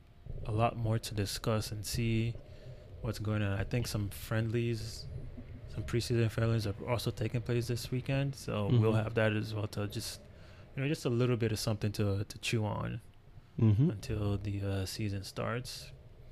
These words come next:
Speaker 1: Like, it's hard to believe that, you know, we're gonna have preseason already and, and the season will be starting again pretty soon.
Speaker 2: Yeah, man. It's, this year is, like,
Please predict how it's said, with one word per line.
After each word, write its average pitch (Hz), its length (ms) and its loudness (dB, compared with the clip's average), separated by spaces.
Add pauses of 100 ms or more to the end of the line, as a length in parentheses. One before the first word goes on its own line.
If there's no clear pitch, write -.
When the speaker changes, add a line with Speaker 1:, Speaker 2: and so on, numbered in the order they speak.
(500)
Speaker 1:
Like, 113 160 -8
it's - 100 -4
hard 113 160 2
to 110 80 -6
believe 101 340 2
that, 98 240 -8
you 104 60 -4
know, 101 160 -4
we're 95 80 -4
gonna 95 200 0
have 95 200 -4
preseason 104 460 -4
already 98 420 -2
and, 95 180 -6 (300)
and 110 100 -4
the 107 60 -4
season 98 540 -2 (500)
will - 300 -12
be 104 80 -8
starting 98 320 -2
again 98 180 2
pretty 104 220 -4
soon. 110 340 -2
Speaker 2:
Yeah, 110 480 10
man. 95 460 8
It's, - 420 8 (340)
this - 240 0
year 104 220 12
is, 92 200 6
like, 90 300 -2